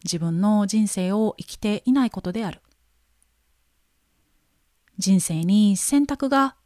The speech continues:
ないことである。自分で選ぶことなく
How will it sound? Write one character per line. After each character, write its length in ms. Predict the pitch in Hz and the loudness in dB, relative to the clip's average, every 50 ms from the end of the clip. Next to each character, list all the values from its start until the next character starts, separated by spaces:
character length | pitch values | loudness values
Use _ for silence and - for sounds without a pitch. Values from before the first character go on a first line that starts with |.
| _ _ - | _ _ -10
な 120 | 170 160 | -10 -10
い 40 | 151 | -8
こ 120 | - 165 | -10 -10
と 100 | - 151 | -10 -8
で 140 | 156 202 220 | -8 -8 -8
あ 60 | 190 | -8
る。 80 | - - _ _ _ _ _ _ _ _ _ _ _ _ _ _ _ _ _ _ _ _ _ _ _ _ _ _ _ _ _ _ _ _ _ _ _ _ _ _ _ _ _ _ _ _ _ _ _ _ _ - | -10 -14 _ _ _ _ _ _ _ _ _ _ _ _ _ _ _ _ _ _ _ _ _ _ _ _ _ _ _ _ _ _ _ _ _ _ _ _ _ _ _ _ _ _ _ _ _ _ _ _ _ -6
自 140 | - 190 | -6 -4
分 240 | 160 180 180 170 180 | -2 0 0 0 2
で 360 | 185 208 208 208 196 190 190 - | 2 4 4 4 4 4 2 2
選 180 | 202 208 220 214 | 0 0 0 0
ぶ 60 | 208 | -2
こ 120 | - 220 | -4 -4
と 120 | - - 190 | -4 -2 -2
な 120 | 196 196 | -2 -2
く 180 | - - - | -4 -6 -12